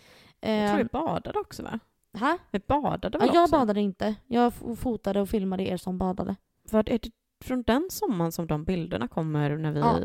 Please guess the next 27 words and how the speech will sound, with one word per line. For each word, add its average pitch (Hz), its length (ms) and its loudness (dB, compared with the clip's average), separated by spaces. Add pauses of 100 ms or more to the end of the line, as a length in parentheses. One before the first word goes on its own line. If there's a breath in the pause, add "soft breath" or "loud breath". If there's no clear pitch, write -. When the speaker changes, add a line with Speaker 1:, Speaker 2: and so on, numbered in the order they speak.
(180)
Speaker 1:
eller, 185 360 -2
var 202 100 -2
inte, 208 120 -8
för - 60 -8
det 214 60 -4
var 220 80 -2
inte 226 160 -4
året 170 200 0
efter? - 360 -4 (240 soft breath)
Speaker 2:
Sen 247 380 4
så 226 500 4 (960 soft breath)
blir, 240 600 -2
ja, 233 120 0
men 427 360 -4
kvällen 330 380 -2
går 311 160 2
igång. 269 360 2
Speaker 1:
Mm. 392 140 -2
Speaker 2:
Det 359 120 0
blir, 311 520 -2
eh, 269 220 0
svalt 247 960 -2
och 220 100 -2
det 214 180 0
blir, 196 680 -4
eh, 196 220 -2 (600 loud breath)
lite 254 460 -2